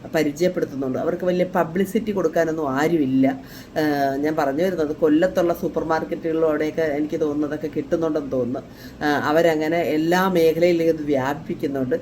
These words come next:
അതിന് ഞാനപ്പോൾ അവരോട് പറഞ്ഞു, "നിങ്ങളൊരു പേരിടണ്ടായിരുന്നു" എന്ന് പറഞ്ഞു. കുടുംബശ്രീ ജില്ലാ മിഷൻ കൊല്ലം എന്നാണ് വെച്ചിരിക്കുന്നത്. അങ്ങനെയല്ല,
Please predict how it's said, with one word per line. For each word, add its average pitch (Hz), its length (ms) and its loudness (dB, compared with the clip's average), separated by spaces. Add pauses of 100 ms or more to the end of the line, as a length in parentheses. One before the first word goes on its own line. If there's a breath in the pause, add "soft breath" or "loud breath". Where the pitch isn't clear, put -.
(300 loud breath)
അതിന് 160 220 2
ഞാനപ്പോൾ 180 320 2
അവരോട് 190 220 6
പറഞ്ഞു, 175 240 2
"നിങ്ങളൊരു 180 400 2
പേരിടണ്ടായിരുന്നു" 160 800 4
എന്ന് 151 100 4
പറഞ്ഞു. 135 200 0
കുടുംബശ്രീ 180 600 2
ജില്ലാ 185 340 2
മിഷൻ 185 300 -2
കൊല്ലം 165 400 4
എന്നാണ് 160 220 0
വെച്ചിരിക്കുന്നത്. 135 380 -2
അങ്ങനെയല്ല, 147 540 0